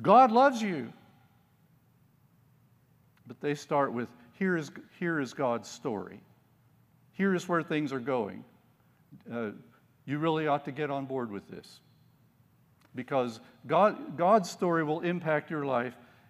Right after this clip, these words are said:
in this way." Can you, can, can you imagine, I mean, I mean, I could imagine this in church, but, but imagine this in, that you were to take Paul and Peter's approach to a,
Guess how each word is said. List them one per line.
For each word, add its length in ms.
in 160
this 240
way." 160
Can 140
you, 320
can, 160
can 160
you 120
imagine, 720
I 60
mean, 280
I 20
mean, 140
I 120
could 140
imagine 400
this 180
in 100
church, 360
but, 100
but 120
imagine 540
this 300
in, 260
that 160
you 160
were 120
to 140
take 320
Paul 460
and 200
Peter's 400
approach 500
to 280
a, 180